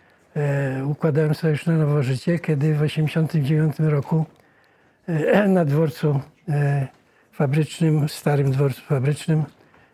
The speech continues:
e, spotkałem, e, radę pracowniczą wytwórni i, e, i kierownictwo, e, stowarzyszenie-, e, Stowarzyszenia Filmowców z prośbą, żebym wrócił do wytwórni. No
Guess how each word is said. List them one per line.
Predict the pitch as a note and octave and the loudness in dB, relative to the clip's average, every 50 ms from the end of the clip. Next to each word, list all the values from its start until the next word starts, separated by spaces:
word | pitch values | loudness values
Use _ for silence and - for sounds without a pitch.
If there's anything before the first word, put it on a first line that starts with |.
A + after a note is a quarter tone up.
| _ _ - | _ _ -4
e, | D3 C#3+ C#3 C#3 C#3 D3 C3 | -2 -2 0 0 -2 -2 -4
spotkałem, | B2 - - - - D3+ - - - D#3+ C#3+ C#3+ C#3+ C#3+ C3+ - - _ - | -6 -8 -6 -6 -4 -4 -4 -4 -2 0 0 2 0 0 -2 -4 -8 _ -6
e, | D#3+ C#3 C#3 C#3 C#3 C3 C#3 C#3+ C#3+ | -4 -2 -2 0 0 0 0 0 0
radę | D3+ D3+ C#3+ A#2+ C#3 C#3 C#3 - - - _ _ _ _ _ _ _ | 0 0 0 0 0 0 -2 -4 -6 -14 _ _ _ _ _ _ _
pracowniczą | D#3+ D3+ - - E3 D3 C#3+ D#3+ D#3+ - - E3 D3+ C#3+ C#3+ C#3+ C#3 C3 | -2 -2 0 0 0 0 2 0 0 0 -2 0 0 2 2 0 0 0
wytwórni | C3+ D3+ - - - D#3 D#3 D#3 D#3 D3+ D3+ D#3 C#3+ - | -2 -4 -4 -2 -2 0 2 2 2 2 2 0 0 0
i, | C#3+ C#3 C#3 C3+ C3 - _ _ _ _ _ _ _ _ - | 0 0 0 0 -2 -6 _ _ _ _ _ _ _ _ -4
e, | D3 D3 C#3+ C#3+ C#3+ C#3+ D3 D3 C#3+ | -2 0 0 0 0 0 0 0 -2
i | D3 C#3+ D3 D3+ D#3 D3+ C#3+ C#3+ C#3 C3+ D#3+ D3 - | 0 0 0 2 2 0 0 -2 -4 -6 -8 -8 -4
kierownictwo, | - D#3 D3 C#3+ D3+ D#3+ C#3+ - - D#3+ | -2 -2 0 2 0 0 -2 -2 -2 -2
e, | C#3+ C3 C#3+ D3+ D3+ D3+ C#3+ C#3 C#3 - _ _ _ _ _ _ | -2 -2 -2 -4 -4 -4 -2 -4 -4 -6 _ _ _ _ _ _
stowarzyszenie-, | - - _ D#3+ D3 C#3+ C3+ - D#3+ D3+ D3 C#3+ B2+ D#3 D3 D3 D3 | -20 -6 _ 0 0 0 0 0 0 0 2 0 0 0 -2 -2 -2
e, | |
Stowarzyszenia | C3 - - E3 D3 C#3 - - D#3+ C#3+ D3 C#3+ | -4 -4 -2 -2 -2 -2 -2 0 0 0 0 0
Filmowców | - - C#3+ D3 D3+ D3+ - - - F3 D#3 - - - _ _ - - _ | 0 0 0 2 0 0 -2 -2 -2 -4 -4 -4 -10 -20 _ _ -20 -20 _
z | _ - | _ -10
prośbą, | _ - E3+ E3+ E3 C#3+ D#3+ E3+ D#3 | _ 0 0 2 2 2 2 2 2
żebym | C3+ D#3+ E3+ E3 E3 C#3 | 2 2 2 2 2 2
wrócił | D3+ D3 D3 - - D3+ | 2 0 -2 -2 -2 0
do | C#3+ C#3+ C#3 | 0 2 0
wytwórni. | B2+ C#3 C3 - - C3+ A#2 A2 A#2+ B2+ - - - _ _ _ _ - - - - - - - G3+ F3+ - - - - _ _ _ - | 0 -2 -4 -4 -6 -8 -6 -8 -10 -12 -14 -16 -20 _ _ _ _ -16 -16 -16 -14 -14 -12 -10 -8 -8 -10 -10 -16 -20 _ _ _ -2
No | A#3 C4 C4+ | 0 0 0